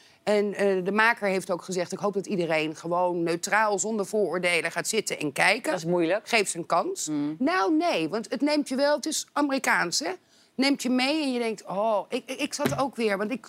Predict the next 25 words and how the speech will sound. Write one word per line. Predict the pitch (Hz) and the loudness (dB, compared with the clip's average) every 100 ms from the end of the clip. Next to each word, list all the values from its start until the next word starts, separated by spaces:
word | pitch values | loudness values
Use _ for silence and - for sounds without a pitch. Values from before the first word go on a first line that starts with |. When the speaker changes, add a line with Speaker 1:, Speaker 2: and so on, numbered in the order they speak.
| - | -6
Speaker 1:
keek | - 269 262 | 2 2 2
als | - | 0
journalist. | 220 196 233 302 - _ - - - | 0 2 0 -2 -6 _ -20 -14 -4
Maar | 226 | 0
ik | |
moet | 247 | 2
wel | 220 269 | 2 2
af | 233 | 2
en | 247 | 2
toe, | 240 | 2
hey, | 247 220 | 2 2
Justine, | 220 214 269 254 | 0 -2 -2 -2
even | 208 | -2
erbij | 233 170 165 | 0 2 2
blijven. | 160 170 175 202 | 2 2 2 -2
Want | 240 | -6
het | 202 | -4
is | 233 202 | -6 -6
echt, | 208 - | -10 -8
oh, | - 226 214 190 196 | -2 2 2 2 0
ik, | 208 | -2
als | 220 202 | -2 0
hij | 220 | 0
vertelt | - - 214 202 | -2 -2 0 0
hoe | 208 202 | 2 0